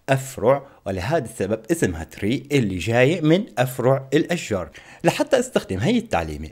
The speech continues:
بكل بساطة بكتب تري ضمن المسار اللي أنا ب-، اللي أنا موجود فيه أو المسار اللي بدي أشوفه. فإذا كتبت تري بدون أي أوبشنز أو فلاج فراح تعطيني كافة المسارات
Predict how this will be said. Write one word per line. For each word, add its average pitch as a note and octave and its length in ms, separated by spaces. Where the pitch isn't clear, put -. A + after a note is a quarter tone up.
بكل C#4 260
بساطة D#2 500
بكتب F2+ 420
تري G#2+ 440
ضمن D3+ 340
المسار F#3+ 520
اللي C4+ 200
أنا F3+ 240
ب-، C#3+ 60
اللي C#3 420
أنا G3+ 120
موجود C3 440
فيه E2 220
أو A3 140
المسار E3 520
اللي F3+ 180
بدي E3+ 280
أشوفه. F#2 440
فإذا C4 360
كتبت E3 340
تري A#2 180
بدون D#3 500
أي D#3 260
أوبشنز E2+ 640
أو A#2 140
فلاج G#2 520
فراح A#3+ 280
تعطيني F2 500
كافة F#3+ 560
المسارات D#3+ 840